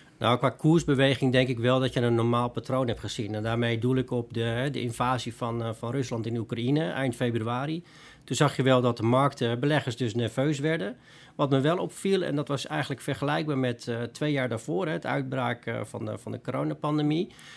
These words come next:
dat je in eerste hele negatieve, kortstondige reactie zag. En daarna eigenlijk dat de beurs ook wel weer snel opveerde. Dat is dit jaar natuurlijk niet helemaal het geval geweest, hè, met name door die rentebeweging. Maar als je kijkt naar, hè, de uitstappers en instappers dit jaar,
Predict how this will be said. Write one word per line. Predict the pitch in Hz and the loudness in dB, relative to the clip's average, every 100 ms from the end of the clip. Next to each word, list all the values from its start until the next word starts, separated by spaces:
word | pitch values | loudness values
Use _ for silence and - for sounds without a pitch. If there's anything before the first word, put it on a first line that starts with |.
| - _ | -20 _
dat | 139 151 | 4 4
je | 175 | 4
in | |
eerste | 180 190 - | 0 0 2
hele | 165 180 147 | 2 4 2
negatieve, | 139 160 170 - 143 - | 2 2 0 0 -4 -4
kortstondige | - 151 - 135 123 | -4 -4 -2 -2 -2
reactie | 110 139 - - | -4 -4 -6 -6
zag. | 147 180 | -4 -2
En | 147 | 0
daarna | 143 147 151 | 0 2 2
eigenlijk | 147 143 139 - | 0 -2 -4 -6
dat | 143 | -4
de | 131 | -2
beurs | 123 139 135 | 0 0 -2
ook | 123 | -4
wel | 135 | -4
weer | 127 | -4
snel | 120 139 131 | -4 -2 -2
opveerde. | 165 143 - 120 104 101 | -4 -6 -4 -4 -4 -6
Dat | 117 | -6
is | 113 | -2
dit | 113 147 | 2 4
jaar | 147 127 | 4 4
natuurlijk | 113 127 127 - - - | 4 2 2 -2 -20 -14
niet | - 143 | -2 2
helemaal | 117 120 113 123 | 4 4 2 0
het | 147 | -2
geval | - - 147 143 | -4 -4 -2 -2
geweest, | 156 147 147 | -2 -2 -2
hè, | 135 | -2
met | 139 | -2
name | 123 113 | -2 -2
door | 113 | -2
die | 107 107 | -2 0
rentebeweging. | 120 131 151 143 139 143 - 160 196 - - - - | -2 -2 -2 -2 0 -2 -2 -4 -6 -12 -20 -20 -8
Maar | 117 | -2
als | 123 | -2
je | 139 | 0
kijkt | 143 139 123 | 2 2 4
naar, | 123 123 123 - | 4 4 0 -6
hè, | - 127 | -4 -2
de | 147 - | -2 0
uitstappers | 151 170 - 160 123 | 2 2 2 0 0
en | 120 | -2
instappers | 135 196 190 190 185 185 | 0 -2 -2 -4 -4 -2
dit | 175 - | -2 0
jaar, | 156 175 | 0 0